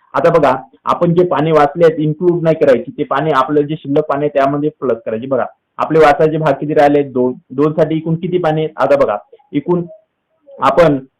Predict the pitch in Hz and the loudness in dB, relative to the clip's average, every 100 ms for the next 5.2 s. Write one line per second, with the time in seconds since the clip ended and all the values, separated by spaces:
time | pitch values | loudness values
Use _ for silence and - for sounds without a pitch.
0 | - 143 165 147 147 151 156 156 160 160 | 0 2 2 0 0 0 0 0 -2 -2
1 | 151 151 151 156 147 143 139 156 143 - | -2 -2 -2 -2 2 0 0 -4 -6 -6
2 | 160 156 170 165 151 143 139 139 - 143 | -4 -4 -2 -4 -2 -4 -2 -2 -4 -4
3 | 156 160 175 156 160 160 160 165 139 - | -2 -2 -2 -2 -2 -2 -2 -2 -4 -2
4 | 147 156 147 - 147 156 156 156 156 156 | -2 0 -2 -4 0 0 2 0 0 0
5 | 156 131 | -2 0